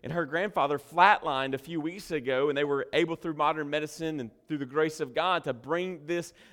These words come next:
guy back. But she wanted everyone to know at school that my grandfather was dead, and now he is alive. Man, what a, a testimony of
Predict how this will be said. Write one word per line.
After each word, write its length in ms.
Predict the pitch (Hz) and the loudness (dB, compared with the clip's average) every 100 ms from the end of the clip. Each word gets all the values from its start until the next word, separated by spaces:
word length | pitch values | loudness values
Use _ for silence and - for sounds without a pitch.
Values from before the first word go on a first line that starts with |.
| - | 2
guy 260 | 180 170 | 4 4
back. 360 | 156 180 170 135 | 4 6 6 6
But 140 | 151 | 0
she 340 | 147 - 240 294 | 0 0 4 4
wanted 500 | 262 233 196 185 165 | 4 2 4 2 0
everyone 800 | 208 220 262 277 269 254 247 240 233 | 0 2 2 0 -2 2 2 2 0
to 140 | 226 | -4
know 420 | 208 214 226 226 | -2 0 6 6
at 140 | 180 - | 6 0
school 680 | - - 233 214 175 165 - - - | -8 4 8 8 6 0 -6 -18 0
that 160 | 180 180 | 4 6
my 220 | 202 269 | 8 6
grandfather 920 | 214 240 269 254 - 180 180 185 185 - - | 6 6 6 6 6 8 8 4 2 -4 -16
was 340 | 156 190 180 156 | 4 6 6 2
dead, 680 | 143 247 277 214 160 170 175 - - - | 4 10 12 12 8 4 0 -12 -20 2
and 280 | 185 190 214 | 4 4 6
now 680 | 254 277 220 180 202 220 - - _ | 8 10 8 6 6 2 -6 -20 _
he 420 | 226 247 254 254 | -2 0 0 -2
is 640 | - 233 233 240 240 175 - | -4 -2 2 2 2 -4 2
alive. 680 | 220 220 262 277 185 113 110 - _ _ - | 6 10 12 12 10 4 -8 -20 _ _ 2
Man, 140 | 214 | 6
what 140 | 220 247 | 8 6
a, 100 | - - | 4 2
a 80 | 196 | 2
testimony 840 | - - 285 - 254 226 214 202 | 2 2 2 4 2 4 4 6
of 140 | 190 | 4